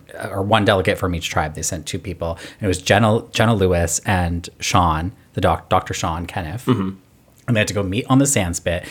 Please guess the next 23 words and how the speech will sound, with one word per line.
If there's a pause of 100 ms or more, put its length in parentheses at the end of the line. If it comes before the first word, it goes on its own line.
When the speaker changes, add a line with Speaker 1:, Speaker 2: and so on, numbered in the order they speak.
(180)
Speaker 1:
and
they
had
this,
like, (300)
romantic
night
together.
I
think
they
wanted,
the
pr-,
production
wanted
it
to
be
romantic,
but
they,
like,